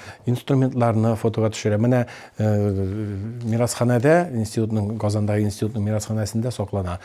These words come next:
Аның фотоаппараты, саклана аның фотографиялары, андагы отчетлар, а, аның җыйган җырлары, аларның күбесе инде теге төрле музыка белгечләре тарафыннан эшкәртелеп, э, җыентыкларга керделәр, татар фольклоры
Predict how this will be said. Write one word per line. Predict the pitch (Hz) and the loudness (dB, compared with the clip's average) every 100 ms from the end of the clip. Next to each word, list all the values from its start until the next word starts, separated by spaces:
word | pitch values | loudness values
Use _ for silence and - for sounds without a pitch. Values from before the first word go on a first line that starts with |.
| - - | -10 -2
Аның | 127 | -2
фотоаппараты, | - 113 104 101 95 90 - 107 110 110 - - - - - | -2 -2 -2 -2 -2 -4 -2 0 0 -4 -16 -20 -20 -20 -8
саклана | - 110 117 123 117 | -4 2 2 4 2
аның | 110 | 2
фотографиялары, | - 120 113 104 117 110 - 101 101 | -2 -2 0 2 2 2 0 0 2
андагы | 113 120 131 127 | 2 0 0 0
отчетлар, | 110 - 101 101 120 113 110 - - - | -2 -6 -4 0 2 2 -2 -10 -16 -2
а, | 107 104 98 | 0 2 2
аның | 113 120 98 | 2 0 0
җыйган | 101 107 110 | 0 0 0
җырлары, | 104 98 95 104 117 | 0 0 0 2 0
аларның | 104 107 107 104 | 0 0 0 0
күбесе | 104 101 123 | -2 0 -2
инде | 107 87 | 0 -4
теге | - 87 90 - - _ | -4 -4 -6 -8 -20 _
төрле | 98 92 110 120 | -4 0 2 2
музыка | 107 98 92 113 127 113 | 0 -2 -2 -2 -2 -2
белгечләре | 113 113 110 107 107 | 0 -2 0 -2 0
тарафыннан | 107 101 107 104 104 101 - - - | 0 0 0 0 -2 -4 -10 -20 -12
эшкәртелеп, | - - 92 92 104 127 - | -8 -6 -6 -2 0 -2 -4
э, | 95 90 92 | -8 -8 -6
җыентыкларга | 92 92 92 110 110 95 113 | -6 -4 -6 -8 -6 -2 -2
керделәр, | 120 107 110 107 107 | -2 -2 -2 -2 -2
татар | 110 - 110 | -6 -6 -4
фольклоры | 113 107 113 107 107 | -4 -2 0 0 0